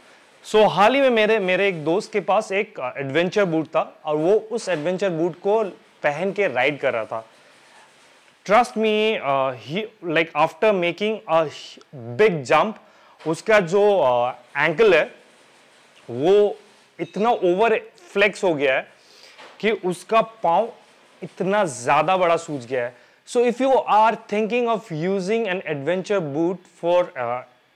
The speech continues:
motocross or, like, for high jumps, टेबल टॉप से आप अगर जंप करना चाहते हो या जंप या कोई भी, uh, उसमें जंप करना चाहते हो, तो I would always recommend to go f-, with an M X boot।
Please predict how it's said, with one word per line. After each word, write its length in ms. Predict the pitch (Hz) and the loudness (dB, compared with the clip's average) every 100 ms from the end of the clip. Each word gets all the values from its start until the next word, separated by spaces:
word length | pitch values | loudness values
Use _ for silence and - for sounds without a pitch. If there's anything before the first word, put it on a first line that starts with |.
| _ _ 156 | _ _ -14
motocross 800 | 143 175 170 196 175 165 175 - - _ | -4 -2 0 -2 2 2 2 -4 -20 _
or, 180 | 147 147 | 0 2
like, 220 | 147 156 | 0 -2
for 180 | - 151 | -4 -10
high 240 | 131 143 151 | -2 0 2
jumps, 460 | 135 139 151 151 - - _ _ | 0 0 -2 -8 -12 -20 _ _
टेबल 220 | 160 170 | 0 0
टॉप 240 | 165 156 151 | 0 0 0
से 200 | - 165 | -2 0
आप 180 | 147 | 0
अगर 140 | 143 147 | -2 -4
जंप 260 | 135 143 | -4 -4
करना 200 | 147 139 | -4 -6
चाहते 260 | 131 131 135 | -4 -4 -4
हो 60 | 139 | -4
या 120 | 131 | -4
जंप 280 | 123 139 147 _ _ _ _ | -4 -8 -8 _ _ _ _
या 80 | 180 | -2
कोई 240 | 196 240 277 | 4 4 4
भी, 180 | 277 254 | 4 4
uh, 180 | 170 170 | 4 4
उसमें 360 | 170 196 196 | 0 -2 0
जंप 240 | 151 175 175 | 0 0 0
करना 200 | 165 165 | 0 2
चाहते 220 | 160 156 | 0 0
हो, 60 | 202 | -2
तो 120 | 208 208 - 143 | -2 -4 -4 2
I 100 | 196 | 4
would 200 | 226 233 - | 4 0 -2
always 420 | 156 208 240 247 202 | 0 0 4 2 2
recommend 420 | 185 190 196 180 | -4 -2 -2 -2
to 80 | 180 143 | -2 0
go 180 | 175 | 0
f-, 240 | 202 190 160 | 0 -4 -6
with 200 | 156 175 | -4 -2
an 140 | 190 190 | -4 -4
M 120 | 156 165 | -4 -4
X 140 | 165 151 | -4 -4
boot। 180 | 226 | -4